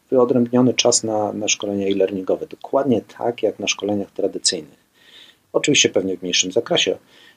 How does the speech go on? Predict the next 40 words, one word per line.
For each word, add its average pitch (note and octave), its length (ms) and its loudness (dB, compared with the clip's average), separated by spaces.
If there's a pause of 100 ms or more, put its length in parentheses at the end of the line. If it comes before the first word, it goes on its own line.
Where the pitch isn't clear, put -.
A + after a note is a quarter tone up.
(160)
ale, G2 420 2
e, G#2 40 -10 (420)
ten F#2+ 240 -4 (100)
czas A#2 420 0 (100)
i - 40 -20
kontekst, G#2 760 -2
e, F#2 120 0
on G2 140 -8
musi G#2 240 -2
być - 160 -6
czysto - 320 -2
szkoleniowy F2 640 -4
i - 80 -20 (140)
to G2 200 2
jest F#2 180 2
kluczowa - 460 0
sprawa F2+ 720 0 (100)
i E2+ 360 -10 (200)
to F2 180 2
jest, F2 200 -4
są, F2+ 280 -4
to, G#2+ 200 -2
to A2+ 100 2
są, A2+ 140 0
że G2+ 100 -6
tak - 100 -2
powiem, G#2+ 180 2
zwycięzcy A2 600 2
naszego G#2 340 2
badania, F#2 460 0 (200)
e, F2+ 500 -6
ankietowego. F2 840 -6 (720)
E, G#2+ 340 2
no D3 160 4
i G3 80 0
to D#3+ 100 6
jest C#3 160 2
oczywiście - 320 2
rozwiązanie, G#2 520 2
mm, G2+ 140 -2